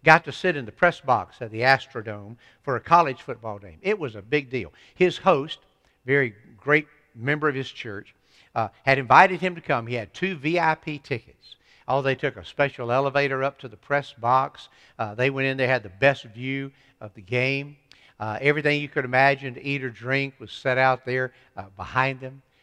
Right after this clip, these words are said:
So they, they first really got into the game. They were watching the game and really pursuing it. And then at halftime, my friend got up and went back to the table, and he fixed himself a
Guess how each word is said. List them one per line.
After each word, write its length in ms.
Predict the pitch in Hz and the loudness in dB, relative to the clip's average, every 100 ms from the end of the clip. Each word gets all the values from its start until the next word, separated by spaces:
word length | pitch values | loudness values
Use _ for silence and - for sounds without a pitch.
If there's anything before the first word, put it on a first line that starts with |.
| _ _ | _ _
So 160 | - 127 | -14 2
they, 200 | 156 208 | 4 4
they 220 | 160 208 | 4 0
first 300 | - 196 - | 2 0 0
really 280 | 135 175 151 | 0 2 4
got 180 | 147 143 | 6 4
into 220 | 147 143 | 2 -2
the 80 | 120 | -2
game. 260 | 123 110 | -4 -4
They 120 | 127 | -4
were 140 | 160 135 | -2 -4
watching 680 | 107 120 151 - 151 135 113 _ _ | -2 4 4 2 -8 -8 -12 _ _
the 80 | 113 | -8
game 380 | 117 127 127 117 _ | -2 -2 -2 -6 _
and 260 | 110 110 110 | -10 -8 -2
really 240 | 170 196 | 2 2
pursuing 640 | 165 139 123 - 143 135 131 | 0 -6 -10 -6 -4 -4 -4
it. 160 | 127 _ - - | -8 _ -16 -6
And 180 | 127 117 | -6 0
then 240 | 156 135 _ _ - | -2 -2 _ _ -10
at 80 | 117 | -2
halftime, 640 | 214 262 - 156 139 127 _ _ - | 2 2 4 4 4 0 _ _ -10
my 100 | 117 | -6
friend 320 | 190 208 175 _ - | 0 -2 -2 _ 4
got 200 | 151 180 | 8 10
up 180 | 185 151 | 8 2
and 120 | 131 | -8
went 160 | 170 | -6
back 220 | 156 160 - | -2 -2 -4
to 60 | |
the 100 | 143 | -10
table, 480 | 135 156 160 160 165 | -6 -2 -2 -4 -12
and 120 | 156 147 | -12 -14
he 80 | |
fixed 320 | 143 156 151 - | -10 -8 -8 -10
himself 420 | 139 - 147 | -12 -8 -8
a 100 | 143 | -8